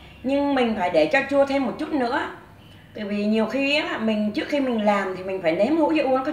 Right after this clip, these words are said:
chua không. Nếu nó không chua là không làm được. Và nếu các cháu mà mua không có hũ sữa chua này, mua hũ Vinamilk, ờ, có sẵn rồi thì ta phải mua cái hũ ở cái chỗ hàng nào mà họ không bỏ tủ lạnh á.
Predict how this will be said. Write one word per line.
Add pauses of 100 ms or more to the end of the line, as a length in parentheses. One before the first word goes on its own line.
chua
không. (520)
Nếu
nó
không
chua (140)
là
không
làm
được. (520)
Và
nếu (140)
các
cháu
mà
mua
không
có
hũ
sữa
chua
này,
mua
hũ (100)
Vinamilk, (680)
ờ,
có
sẵn
rồi
thì
ta
phải
mua
cái
hũ
ở
cái
chỗ
hàng
nào
mà
họ
không
bỏ
tủ
lạnh
á.